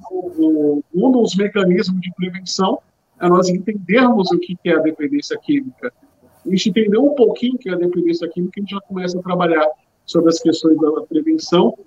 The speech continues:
e quem já está em uso, como que ele pode lidar melhor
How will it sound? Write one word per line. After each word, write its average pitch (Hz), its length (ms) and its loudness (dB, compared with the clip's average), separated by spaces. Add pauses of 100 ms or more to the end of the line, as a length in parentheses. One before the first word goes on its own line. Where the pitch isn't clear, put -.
(300)
e 226 340 4
quem 202 240 4
já 185 160 4
está 180 220 0
em 202 100 -8
uso, 208 300 4
como 226 260 2
que - 120 -10
ele 214 200 -8
pode 190 240 0
lidar 180 540 0
melhor 165 560 2